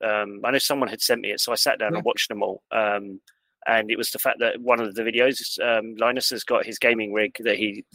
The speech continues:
Speaker 1: takes to lan parties was in a cooler, but with a radiator, with the, with the thermal radiator on top. Sorry, li-, liquid radiator on top.
Speaker 2: Oh,
Speaker 1: And
Speaker 2: damn.
Speaker 1: as you've seen, Linus, he's not the biggest of people. And
Speaker 2: No.
Speaker 1: this, he was, I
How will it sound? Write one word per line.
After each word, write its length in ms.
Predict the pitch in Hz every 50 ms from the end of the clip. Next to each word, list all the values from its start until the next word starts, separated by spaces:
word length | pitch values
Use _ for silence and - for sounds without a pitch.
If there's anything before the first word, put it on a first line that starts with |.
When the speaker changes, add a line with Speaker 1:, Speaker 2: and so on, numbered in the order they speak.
| - - -
Speaker 1:
takes 180 | - 127 113 -
to 60 | - 117
lan 200 | 117 117 113 107
parties 440 | - 110 101 92 - 101 98 87 -
was 120 | 110 98
in 120 | 110 101 98
a 40 |
cooler, 320 | - - 127 110 90 - - _ _ _ _ _ _ _ _ _ _ _ _ _ _
but 140 | - 131 -
with 140 | 117 113 98
a 60 | 107
radiator, 460 | 107 120 120 113 107 101 98 - - -
with 220 | 131 139 123 -
the, 180 | - 131 113 104
with 200 | 107 117 107 -
the 120 | 110 107
thermal 380 | - - - 127 127 120 113 107
radiator 420 | 110 113 117 107 101 95 - - 110
on 80 | 98
top. 220 | - - 113 - -
Sorry, 180 | - 120 95 98
li-, 80 | - - _ _ _ _ _ _ _ -
liquid 320 | 135 139 - - 117 104 104
radiator 420 | 131 131 107 104 101 95 - - -
on 160 | 110 101 95
top. 320 | - - 117 107 107 - - _ _ - - - - _ -
Speaker 2:
Oh, 200 | 127 147 170 151 127
Speaker 1:
And 100 | 123 -
Speaker 2:
damn. 220 | 127 143 131 113
Speaker 1:
as 140 | 143 - -
you've 120 | 151 131 -
seen, 240 | - 156 147 135
Linus, 300 | 117 107 98 95 101 -
he's 160 | - 127 104 -
not 180 | 139 139 - -
the 80 | 110 - _ -
biggest 380 | 139 120 120 120 - - -
of 100 | 113 - -
people. 360 | 127 127 123 - 156 156 - _ _ _ _ _ _ _ _ _ _ _ _ _ _ -
And 140 | 175 170
Speaker 2:
No. 140 | 165 143 117
Speaker 1:
this, 200 | 110 135 - - -
he 160 | - 143 139
was, 180 | 123 135 - -
I 280 | - - - - -